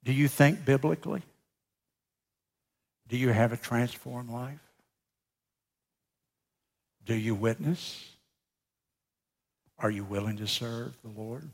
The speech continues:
Is Jesus Christ Lord of your life? Is he truly your master and your boss? And pleasing him permeates your thinking process.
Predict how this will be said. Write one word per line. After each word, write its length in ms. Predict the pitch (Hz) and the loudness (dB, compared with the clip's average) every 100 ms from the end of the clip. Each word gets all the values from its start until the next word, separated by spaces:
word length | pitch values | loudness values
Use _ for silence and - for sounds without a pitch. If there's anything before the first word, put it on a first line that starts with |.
| _ _ _ _ _ _ _ _ _ _ _ _ _ _ _ _ _ _ _ _ _ _ | _ _ _ _ _ _ _ _ _ _ _ _ _ _ _ _ _ _ _ _ _ _
Is 200 | 139 143 | 4 4
Jesus 480 | 135 135 139 120 131 | 2 -2 -2 -2 -4
Christ 500 | - 127 120 120 - | -6 -2 0 0 -4
Lord 340 | 120 113 117 123 | -6 -6 -4 -4
of 120 | 101 | -6
your 140 | 107 | -10
life? 400 | 110 110 127 165 - _ _ _ _ _ _ _ _ _ _ _ _ _ _ _ _ _ _ _ _ _ | -10 -8 -8 -10 -16 _ _ _ _ _ _ _ _ _ _ _ _ _ _ _ _ _ _ _ _ _
Is 180 | 127 110 | 0 2
he 140 | 139 | 2
truly 380 | 135 - 127 131 | 0 -2 0 -2
your 180 | 110 107 | -4 -4
master 720 | 104 110 110 107 - 127 120 113 | 0 0 2 -2 -6 -12 -12 -12
and 100 | 101 | -8
your 140 | 110 | -10
boss? 720 | 101 107 107 127 139 - - - _ _ _ _ _ _ _ _ _ _ _ _ - | -6 -4 -4 -6 -8 -10 -12 -20 _ _ _ _ _ _ _ _ _ _ _ _ -14
And 160 | 110 | -12
pleasing 540 | - 160 160 131 131 120 | -2 4 6 6 2 2
him 440 | 120 135 147 151 | 4 4 2 -4
permeates 760 | - 131 135 113 113 117 123 - | -8 -2 0 0 0 -2 -2 -6
your 100 | 120 | -8
thinking 480 | - 123 113 104 98 | -6 -4 -4 -6 -12
process. 880 | 95 95 101 113 107 101 - - | -10 -8 -6 -8 -10 -12 -14 -16